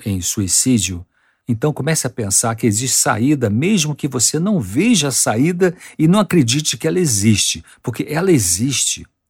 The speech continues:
O seu estado de humor nesse momento, uma mente deprimida, melancólica, triste, desesperançada, o seu estado de humor nesse momento não pode ser o padrão para o seu julgamento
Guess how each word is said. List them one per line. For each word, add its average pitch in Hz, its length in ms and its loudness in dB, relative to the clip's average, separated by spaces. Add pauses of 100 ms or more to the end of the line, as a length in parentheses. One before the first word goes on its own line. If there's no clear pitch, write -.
(220)
O 120 60 0
seu 170 220 2
estado 165 440 0
de 127 140 -2
humor 117 540 2
nesse 127 340 2
momento, 113 760 0
uma 92 160 -8
mente 104 280 -4
deprimida, 98 680 -4
melancólica, 95 880 -6
triste, 107 580 -8 (160)
desesperançada, 107 1040 0
o 95 40 -6
seu 95 180 -4
estado 135 420 -2
de 117 100 -2
humor 110 320 0
nesse 123 360 -2
momento 110 580 -2 (320)
não 170 240 6
pode 165 420 -2
ser 127 220 0
o 131 60 -2
padrão 123 560 -2
para 117 180 -6
o 110 60 -4
seu 156 320 -2
julgamento 120 880 -2